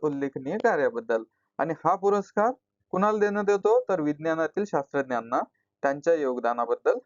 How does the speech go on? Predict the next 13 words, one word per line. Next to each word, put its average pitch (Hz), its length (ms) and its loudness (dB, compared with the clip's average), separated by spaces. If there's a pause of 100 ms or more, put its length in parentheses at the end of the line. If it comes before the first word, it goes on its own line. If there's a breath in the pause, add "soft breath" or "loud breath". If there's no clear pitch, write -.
(100)
हा 120 80 0
पुरस्कार 113 460 -6
दिला 120 260 -2
जातो. - 300 -8
ठीक - 340 -6
आहे, 226 140 2 (960)
बघा, - 300 4 (1700)
प्रश्न 240 360 6
क्रमांक 220 360 2
अकरा 160 340 0
बघा, 135 260 0
देशातील 226 580 2
पहिले 156 400 0